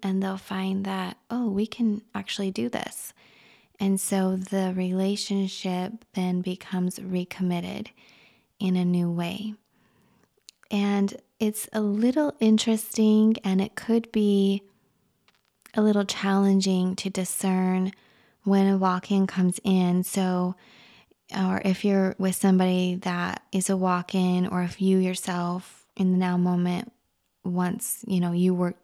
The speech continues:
like, you were a walk-in, you weren't always in the body, because there's a conscious awareness, an innate awareness of the physical body.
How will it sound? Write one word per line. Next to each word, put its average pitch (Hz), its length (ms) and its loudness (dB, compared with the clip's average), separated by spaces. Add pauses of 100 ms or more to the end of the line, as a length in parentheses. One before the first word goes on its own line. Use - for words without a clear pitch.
like, 170 280 -6
you 185 160 6
were 175 260 2
a 170 100 -2
walk-in, 175 480 -4
you 180 100 -2
weren't 175 220 -6
always 175 360 -4
in 175 120 0
the 175 80 -2
body, 175 420 -2 (500)
because 214 460 4
there's 208 180 4
a 208 60 4
conscious 240 540 2
awareness, 180 600 0
an 185 120 0
innate 185 360 2
awareness 180 520 -4
of - 160 -12
the 180 100 -10 (240)
physical 185 380 -8
body. 190 580 -6